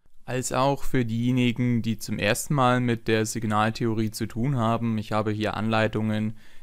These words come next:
die von Grund auf neu beginnen, und ich habe auch weiterführende Bücher bereitgestellt, die Ihnen einen tiefen Einblick in diese Thematik geben können. Kommen wir jedoch zunächst einmal zu der Frage, die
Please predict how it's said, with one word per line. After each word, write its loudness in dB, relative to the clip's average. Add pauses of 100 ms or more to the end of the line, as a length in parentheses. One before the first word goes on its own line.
die 0
von -4
Grund -2
auf -2
neu 2
beginnen, 0
und 0
ich -4
habe 0
auch -2 (440)
weiterführende 0
Bücher 0 (720)
bereitgestellt, 2
die -2
Ihnen 0
einen -2
tiefen -2 (160)
Einblick 0
in 0
diese -2
Thematik -2 (300)
geben 0
können. 0 (720)
Kommen -2
wir 2
jedoch 2
zunächst 0
einmal 0
zu -6
der 0
Frage, 0
die -4